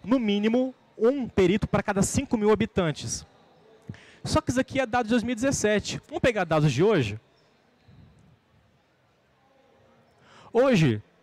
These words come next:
pelo último censo do I B G E, no Brasil, nós temos duzentos e nove milhões de pessoas. É, somos a quinta maior população do mundo.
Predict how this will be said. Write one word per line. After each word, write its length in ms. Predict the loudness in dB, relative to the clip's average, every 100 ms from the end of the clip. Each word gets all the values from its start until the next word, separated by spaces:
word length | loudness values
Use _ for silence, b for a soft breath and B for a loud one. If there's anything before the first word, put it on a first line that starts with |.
| -2
pelo 140 | 4
último 240 | 4 2 -2
censo 220 | -2 0
do 60 | 2
I 20 |
B 160 | 2 2
G 140 | 2
E, 240 | 2 0
no 100 | -2
Brasil, 420 | 0 2 2 2 2
nós 200 | 2 0
temos 340 | 0 0 0
duzentos 560 | 2 2 2 0 2 4
e 60 |
nove 320 | 4 4 2
milhões 800 | 0 -2 0 4 6 6 4 0 0
de 80 |
pessoas. 600 | 0 0 0 0 -2 -6 -14 b b b
É, 280 | -2 -2 -4 b b
somos 300 | 0 2 2
a 80 |
quinta 300 | 0 -4 -2
maior 180 | 2 2
população 480 | 2 2 2 2 2
do 100 | 2
mundo. 400 | 2 0 -2